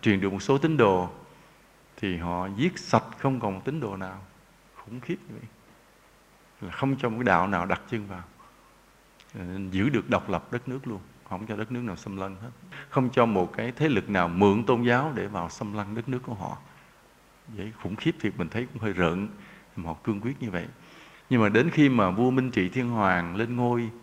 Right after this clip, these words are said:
thì để canh tân nước Nhật thì ông ra nhiều cái sắc luật kỳ lạ. Mà trong đó có một cái sắc luật là một nhà sư của đạo Phật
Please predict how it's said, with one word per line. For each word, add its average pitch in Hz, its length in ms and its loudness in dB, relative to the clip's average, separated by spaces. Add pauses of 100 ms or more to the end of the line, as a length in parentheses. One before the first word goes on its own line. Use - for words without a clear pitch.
(720)
thì 98 120 -2
để 90 180 2
canh 131 280 2
tân 131 200 4
nước 160 120 4
Nhật 110 200 8 (160)
thì 101 100 -2
ông 107 220 -2
ra 117 180 0
nhiều 98 320 2
cái 120 60 -4
sắc - 320 -2
luật 95 140 2 (1200)
kỳ 101 220 2
lạ. 82 320 2 (420)
Mà 92 100 -2
trong 110 220 -4
đó 127 80 -2
có 143 160 -4
một 139 60 -6
cái 147 60 -6
sắc 139 260 -8
luật 95 160 0 (100)
là 85 360 -2 (1300)
một 104 180 -2
nhà 98 200 4
sư 135 440 6
của 127 80 0
đạo 104 120 4
Phật 92 280 4